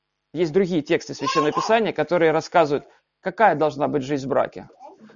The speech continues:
Что муж должен оказывать должное благорасположение жене,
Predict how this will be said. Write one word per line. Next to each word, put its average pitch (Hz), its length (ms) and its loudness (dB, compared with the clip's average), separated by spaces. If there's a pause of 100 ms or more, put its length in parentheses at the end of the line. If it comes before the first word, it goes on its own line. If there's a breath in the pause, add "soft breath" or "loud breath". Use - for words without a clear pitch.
Что - 240 -2
муж 208 280 4
должен 175 340 2
оказывать 156 640 0 (160)
должное 156 500 2
благорасположение 147 1160 -2
жене, 127 600 -6